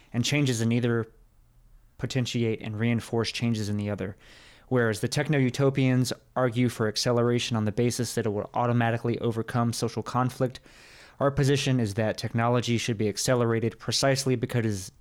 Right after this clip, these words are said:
it is needed to win social conflicts." And that point, I think, is incredibly important. And like you said, where we should maybe embrace something like blockchain as, uh,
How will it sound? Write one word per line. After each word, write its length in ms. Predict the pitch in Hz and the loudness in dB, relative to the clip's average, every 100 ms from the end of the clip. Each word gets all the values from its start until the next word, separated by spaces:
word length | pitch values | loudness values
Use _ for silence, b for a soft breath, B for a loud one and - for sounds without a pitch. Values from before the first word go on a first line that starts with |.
| - | -6
it 140 | 120 | -4
is 240 | 104 98 92 | -2 -4 0
needed 380 | 113 113 113 - | 2 2 0 -2
to 140 | 107 | -6
win 240 | 101 110 101 | -2 -2 -2
social 300 | 107 - 110 | -4 -4 -6
conflicts." 600 | - 101 - 101 - - B B B B - | -4 -6 -4 -8 -8 -20 B B B B -2
And 200 | 107 107 | 0 4
that 320 | 131 131 - | 4 2 -2
point, 340 | - 110 101 | -4 -4 -4
I 80 | 104 | -8
think, 220 | 104 107 | -8 -8
is 280 | 104 98 - - | -6 -6 -8 -8
incredibly 520 | 117 - 113 101 104 | -6 -2 -2 0 -2
important. 600 | 104 101 113 104 104 98 - | -4 -4 -4 -4 -6 -10 -10
And 200 | 110 107 | -6 -4
like 160 | 104 | -4
you 60 | 107 | -4
said, 300 | - 120 113 | -2 0 0
where 360 | 104 107 104 104 _ _ - | 0 0 0 -4 _ _ -8
we 120 | 120 | -8
should 260 | - 104 110 | -8 -8 -4
maybe 280 | 110 101 | -4 -4
embrace 400 | 101 104 110 110 | -6 -4 -2 0
something 400 | - 110 104 104 | 0 -2 -2 -4
like 260 | 101 107 - B B B B B B B B B B - - - | -4 -6 -8 B B B B B B B B B B -20 -20 -6
blockchain 680 | 107 98 95 - 107 98 95 | -2 -2 -2 -4 -2 -2 -4
as, 400 | 107 98 101 - - _ | -4 -6 -6 -10 -12 _
uh, 80 | - | -18